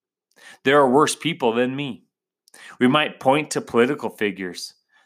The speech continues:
that take bribes or, or vote a certain way for certain benefits. We might point to a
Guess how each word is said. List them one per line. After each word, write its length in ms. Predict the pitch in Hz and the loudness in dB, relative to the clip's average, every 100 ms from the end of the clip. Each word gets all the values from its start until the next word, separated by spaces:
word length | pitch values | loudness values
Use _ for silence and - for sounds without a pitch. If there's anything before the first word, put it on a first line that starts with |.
| _ | _
that 140 | 117 | -2
take 260 | 135 131 123 | 0 -4 0
bribes 420 | 120 127 143 143 | 2 2 2 0
or, 300 | 113 113 - | 0 0 -2
or 140 | - 127 | -6 -4
vote 340 | 107 151 - | 2 0 0
a 60 | 139 | -6
certain 400 | - 165 156 135 | -4 -4 -4 -4
way 300 | 147 120 - | -4 -4 -6
for 120 | - | -10
certain 340 | 107 - 127 117 | -6 -2 -2 0
benefits. 680 | 117 104 - 90 - - _ _ _ _ _ _ - - - | -2 -2 -10 -14 -14 -18 _ _ _ _ _ _ -20 -20 0
We 80 | 127 | 2
might 340 | 147 135 - | 2 0 -4
point 340 | 131 147 139 - | 0 0 0 -6
to 240 | 143 139 | 2 2
a 160 | 123 | 2